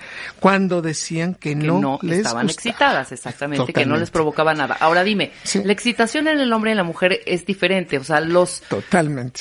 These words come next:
Speaker 2: Totalmente diferente.
Speaker 1: Sí. Tengo que decir que los hombres nos
Speaker 2: Ajá.
Speaker 1: excitamos más rápidamente que las mujeres.
Speaker 2: O sea, ¿tienen un cerebro más cochino que las mujeres,
Speaker 1: Por
Speaker 2: o
Speaker 1: supuesto,
Speaker 2: cómo?
Speaker 1: somos más sexosos
Speaker 2: ¿En
Speaker 1: desde
Speaker 2: qué
Speaker 1: ese
Speaker 2: radica
Speaker 1: punto.
Speaker 2: eso?
Speaker 1: Las diferencias primero en el cerebro y la
Speaker 2: Ajá.
Speaker 1: segunda en las hormonas.
Speaker 2: Ok.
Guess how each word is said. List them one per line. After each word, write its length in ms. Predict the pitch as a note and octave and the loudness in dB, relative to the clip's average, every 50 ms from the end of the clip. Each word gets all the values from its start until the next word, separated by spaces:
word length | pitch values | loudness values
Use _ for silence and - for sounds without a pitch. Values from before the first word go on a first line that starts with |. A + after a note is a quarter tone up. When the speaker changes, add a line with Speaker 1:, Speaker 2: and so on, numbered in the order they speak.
| - | -2
Speaker 2:
Totalmente 520 | - F#3+ F3+ - F#3+ F#3 G3 F#3+ F#3 - E3+ | 0 0 2 4 2 2 2 0 -4 -6 -10
diferente. 460 | D#3 D3+ - C3+ A#2+ A#2 A2 - - | -10 -6 -6 -6 -6 -6 -8 -10 -6
Speaker 1:
Sí. 180 | - C#3+ A#2+ - _ - - - | -4 -4 -4 -6 _ -18 0 2
Tengo 260 | F3+ F3+ G3+ G#3 - | 4 4 4 4 6
que 80 | A3+ | 6
decir 260 | G#3 G3 - - F3 - | 4 4 4 2 0 0
que 120 | - F3+ | 0 0
los 240 | E3 D#3+ - - G#3 | 0 0 0 2 4
hombres 500 | G3+ F#3 F3+ D#3 E3+ G#3 D#4 - - - - - - - - - - - | 4 6 4 4 0 -2 -4 -8 -12 -14 -16 -20 -20 -18 -18 -18 -4 0
nos 120 | - E3 - | 2 4 4
Speaker 2:
Ajá. 100 | - F3 | 4 2
Speaker 1:
excitamos 420 | F#3+ D#3 - - F#3 F#3+ G3 E3+ | 0 0 2 4 4 6 6 6
más 160 | F3 G3 G3 | 6 4 4
rápidamente 640 | G3 G3+ G3+ - G3+ E3+ E3 D#3 E3 E3 D3+ - - | 6 4 2 2 2 0 0 0 0 -2 -4 -4 -6
que 120 | - C#3 | -8 -10
las 180 | A#2 C3 C3+ B2+ | -10 -10 -10 -12
mujeres. 220 | B2 - - D#3+ | -10 -8 -6 -2
Speaker 2:
O 20 | |
sea, 80 | - G3+ | -2 -2
¿tienen 340 | - A#3 A#3 A#3+ A#3+ A#3+ A#3+ | 0 0 0 2 2 2 2
un 100 | A#3+ A3+ | 2 2
cerebro 360 | - A#3 G#3 G#3+ G#3+ G#3+ G#3+ | 2 2 4 4 4 4 4
más 240 | G#3 G3 G3+ - - | 4 4 2 2 0
cochino 480 | G#3 G3+ - - F3+ F3 F#3 G#3 A3+ | 0 0 0 0 0 0 0 0 0
que 80 | - G#3+ | 0 2
las 140 | F#3 E3 F3 | 2 2 2
mujeres, 260 | - - - - - | 2 0 -2 -2 2
Speaker 1:
Por 240 | F#3+ E3+ - - A#3 A#3 - | 4 4 6 6 4 4 4
Speaker 2:
o 40 | C#3 | 2
Speaker 1:
supuesto, 400 | G3+ F#3 G3 G3 G3 F3 F3 F#3 | 2 4 4 4 2 0 -2 -4
Speaker 2:
cómo? 140 | - D#3 D#3+ - | -6 -6 -6 -4
Speaker 1:
somos 320 | - G3 G3+ G3 F#3 F3 | -4 -2 0 0 0 0
más 220 | F3+ G3 G#3 A3+ | -2 -2 -2 -2
sexosos 540 | - - A#3+ F3+ - - F#3 E3 D3+ F#3+ F#3 | -2 -4 -4 -4 -2 -4 -2 -2 -2 -2 -2
Speaker 2:
¿En 100 | B3+ C4 | 0 0
Speaker 1:
desde 100 | B3+ - C#4+ | 2 2 2
Speaker 2:
qué 40 | |
Speaker 1:
ese 80 | C#4+ - | 2 2
Speaker 2:
radica 360 | D#4+ D#4+ - - D3 C#3+ C#4+ C#4 | 2 2 2 0 -2 0 0 2
Speaker 1:
punto. 120 | C4+ C4+ D4 | 2 2 0
Speaker 2:
eso? 300 | D4 - G#3 E3 C3 - - - | -2 -2 -2 -2 -2 -4 -4 -2
Speaker 1:
Las 160 | - E3 E3+ | 0 0 2
diferencias 500 | C#3+ D#3+ - F3+ F3+ G3+ B3 B3+ E4 D#4 | 0 2 4 4 4 4 4 4 2 0
primero 380 | - - G#3 G3 G3 G3+ G3+ G3+ | 0 2 4 4 6 6 6 6
en 80 | G3 F3 | 6 4
el 80 | D#3 - | 4 2
cerebro 340 | - D3+ D3 D#3+ E3+ G3+ G#3 | 2 2 4 4 4 4 4
y 20 | |
la 60 | F#3 | 4
Speaker 2:
Ajá. 80 | D3+ - | 2 2
Speaker 1:
segunda 300 | - C#3+ D3+ E3+ F#3 F#3+ | 2 4 6 6 8 6
en 60 | F3 | 6
las 160 | D3 C3 - - | 6 2 2 0
hormonas. 560 | C3+ D3+ D3 D3+ D3 D3 C#3+ A#2+ - - - | 2 2 2 2 2 0 -2 -4 -6 -8 -10
Speaker 2:
Ok. 140 | - - - | -10 -4 -2